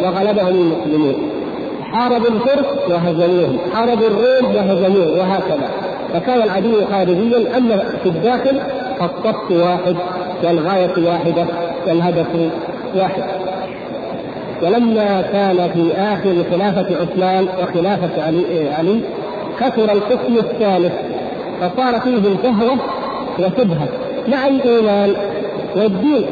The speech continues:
وجود الإيمان والدين، لكن كثرت فيهم الشهوات، فتوحات وأموال وجواري وكنوز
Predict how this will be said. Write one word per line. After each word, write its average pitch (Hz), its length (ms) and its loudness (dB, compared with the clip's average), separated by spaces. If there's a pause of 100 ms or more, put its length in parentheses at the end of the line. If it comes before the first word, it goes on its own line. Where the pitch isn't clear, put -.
(160)
وجود 214 440 2
الإيمان 185 500 2
والدين، 180 300 2
لكن 247 260 2
كثرت 247 400 2
فيهم 254 280 2 (480)
الشهوات، 208 500 0 (1000)
فتوحات 220 720 2 (680)
وأموال 208 600 2 (520)
وجواري 202 720 2 (440)
وكنوز 214 1500 0